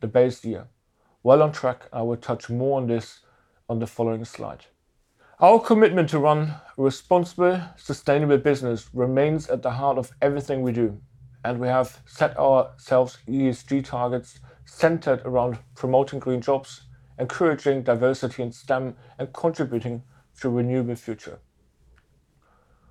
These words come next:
I think we can say we made good progress in the year. Particularly pleasing is having positively impacted nearly eighty-nine thousand lives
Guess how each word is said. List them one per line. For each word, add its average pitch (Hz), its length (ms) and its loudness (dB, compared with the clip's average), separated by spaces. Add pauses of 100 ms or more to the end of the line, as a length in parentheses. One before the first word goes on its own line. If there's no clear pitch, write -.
(420)
I 147 120 8
think 185 200 4
we 156 120 0
can 143 160 -2
say 139 340 2 (120)
we 135 120 -2
made 143 260 0
good - 200 -4
progress 131 580 -6 (240)
in 120 100 -6
the 117 100 -2
year. 113 280 -4 (420)
Particularly 180 480 2
pleasing 139 360 -2
is 117 100 -6
having 127 300 -4
positively 139 600 -8
impacted 127 520 -10
nearly 131 300 2
eighty-nine 123 480 -4
thousand 120 400 -8
lives 120 400 -8